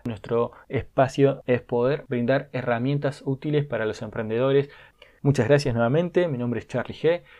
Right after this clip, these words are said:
Y como siempre les digo, si encontraste algo útil en este episodio, no tardes en ponerlo en práctica, porque el conocimiento aplicado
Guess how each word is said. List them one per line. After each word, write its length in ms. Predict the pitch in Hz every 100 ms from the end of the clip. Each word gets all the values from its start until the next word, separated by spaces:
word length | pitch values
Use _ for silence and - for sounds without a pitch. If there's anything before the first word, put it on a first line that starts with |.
| _ -
Y 80 | 135
como 160 | 123
siempre 240 | 113 143 127
les 80 | 117
digo, 280 | 147 165 -
si 220 | - 131
encontraste 760 | 117 120 123 127 104 - 113
algo 280 | 123 131 123
útil 280 | 127 123 113
en 100 | 110
este 160 | 135
episodio, 480 | 135 123 151 156 165
no 460 | 143 139 151 160 165
tardes 520 | - 123 120 139 143
en 140 | 123
ponerlo 300 | 107 107 117
en 80 | 123
práctica, 500 | - 135 - - 110 - - - -
porque 300 | 123 - 120
el 80 |
conocimiento 920 | 107 123 120 135 143 170 170 143 139 _
aplicado 840 | 120 117 123 120 147 131 135 147